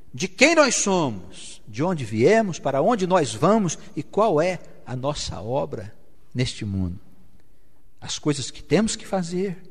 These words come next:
os propósitos que temos que cumprir para que a vontade de Deus em nós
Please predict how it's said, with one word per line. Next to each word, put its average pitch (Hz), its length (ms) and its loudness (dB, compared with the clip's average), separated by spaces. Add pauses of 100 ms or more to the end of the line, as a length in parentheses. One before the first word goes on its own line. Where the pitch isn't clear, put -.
(1160)
os 170 160 2
propósitos 180 840 4
que - 120 -8
temos 285 440 10
que 269 100 -2
cumprir 180 840 0
para 135 180 -2
que - 120 -4
a 127 60 4
vontade 147 400 4
de 185 100 0
Deus 185 280 4 (160)
em 208 120 2
nós 160 360 4